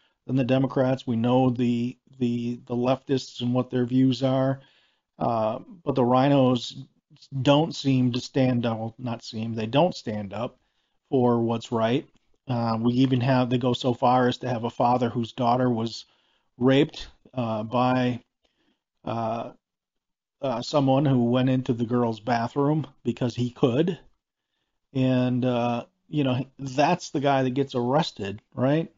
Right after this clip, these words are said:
The, the father, 'cause he's complaining at the school board meeting, and, and he, you saw the video, it's been a while.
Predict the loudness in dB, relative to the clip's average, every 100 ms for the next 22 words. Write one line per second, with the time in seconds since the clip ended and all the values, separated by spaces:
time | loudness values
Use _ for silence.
0 | -8 -4 -4 -4 0 2 2 0 -6 _
1 | -8 -2 -2 -2 -8 -4 -4 -2 -2 -4
2 | -6 -4 -4 0 0 0 0 -2 -2 -2
3 | -2 -4 -10 -6 -4 -4 -8 -12 -6 -2
4 | 0 2 0 0 -4 -4 -4 -6 -6 -4
5 | -4 -6 -10